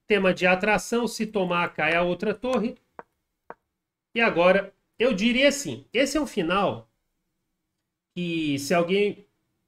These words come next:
falar assim, "Ah, você prefere tá de que lado?" Prefiro tá de pretas. Mas eu acho que a posição, ela tem perigo pros dois lados. Não é das mais simples. Eu até achei que talvez empatasse, viu?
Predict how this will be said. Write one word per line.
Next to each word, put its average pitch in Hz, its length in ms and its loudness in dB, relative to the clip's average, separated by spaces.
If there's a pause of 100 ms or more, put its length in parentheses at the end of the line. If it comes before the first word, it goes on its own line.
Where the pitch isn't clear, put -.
falar 175 320 2
assim, 165 180 -2
"Ah, 240 220 2
você 220 160 -4
prefere 226 420 0
tá 220 140 0
de - 160 -10
que 269 120 -8
lado?" 143 360 -4 (160)
Prefiro 180 360 -6
tá 123 140 -4
de - 140 -14
pretas. 180 520 -2 (1300)
Mas 185 200 -2
eu 262 180 6
acho 226 260 2
que - 60 -4
a 220 80 0
posição, 220 680 -2 (460)
ela 185 240 2
tem 220 220 -4
perigo 220 340 -2
pros 214 180 -2
dois 214 280 0
lados. 123 340 -2
Não 147 100 -4
é 190 140 0
das 196 260 -2
mais 220 260 -2
simples. 143 360 -8
Eu 202 80 -4
até 262 220 -2
achei 339 260 -2
que 320 80 -10
talvez 247 320 -2
empatasse, 226 720 -4
viu? 143 240 -10